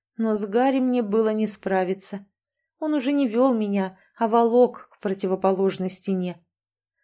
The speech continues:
Он снова провел пропуском по стене, и она разверзлась, как и предыдущая. Из пролома палился свет, будто мы шли в эпицентр пожара. Ни за что не полезла бы туда,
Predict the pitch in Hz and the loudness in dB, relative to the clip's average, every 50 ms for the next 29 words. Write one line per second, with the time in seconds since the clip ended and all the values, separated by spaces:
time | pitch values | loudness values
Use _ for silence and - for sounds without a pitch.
0 | _ _ _ _ _ _ - 285 320 320 - - 330 302 311 311 320 262 247 247 | _ _ _ _ _ _ -2 0 0 0 0 0 2 2 2 2 2 2 2 2
1 | 226 269 285 262 - 240 254 240 - 247 - - - 220 208 202 208 196 - - | 2 2 0 0 0 -2 -2 0 0 -2 -4 -2 -4 -4 -4 -2 -2 -4 -2 -2
2 | 196 190 185 208 247 269 262 - _ _ _ _ _ - 202 208 220 247 285 277 | -2 -2 0 0 0 -2 -4 -8 _ _ _ _ _ -4 -2 0 2 2 2 4
3 | 277 269 214 202 214 202 226 254 269 254 240 262 269 254 - - - 208 202 208 | 4 4 2 2 0 2 2 2 2 2 2 0 2 2 0 0 -2 -4 -4 -4
4 | 214 196 - - 202 180 220 208 175 180 175 170 - - - 170 165 165 _ _ | -4 -6 -6 -6 -6 -2 -2 -2 -2 -4 -6 -4 -6 -6 -6 -8 -10 -14 _ _
5 | _ _ _ _ _ _ _ _ _ - 196 185 - - - 190 185 180 190 240 | _ _ _ _ _ _ _ _ _ -8 -6 -6 -4 -4 -4 -4 -2 0 0 2
6 | 247 226 202 202 202 190 185 208 233 226 - - 254 - - 226 208 190 185 185 | 2 0 0 0 0 0 2 2 2 2 0 2 2 2 0 0 0 -2 -2 -2
7 | - _ _ _ _ _ - 196 208 208 208 - - 208 214 214 208 - 220 220 | -6 _ _ _ _ _ -6 -4 -4 -4 -4 -2 -4 -2 -2 -2 -2 -4 -4 -4
8 | 196 214 214 - - - - 233 202 196 196 196 196 - 214 214 180 196 190 180 | -4 -4 -4 -4 -2 0 0 0 0 0 -2 -2 -2 0 -2 0 0 0 0 -2
9 | 180 175 - _ _ _ _ _ _ _ _ _ _ _ - 220 208 220 226 214 | -2 -6 -12 _ _ _ _ _ _ _ _ _ _ _ -2 -2 0 0 -2 -4
10 | - - - 233 214 202 202 202 214 214 208 220 220 196 202 202 196 214 202 220 | -4 -4 -2 -2 -2 -2 -2 0 0 0 2 0 0 0 -2 -2 -4 -4 -6 -4
11 | 202 190 220 208 202 202 | -2 0 0 0 0 -4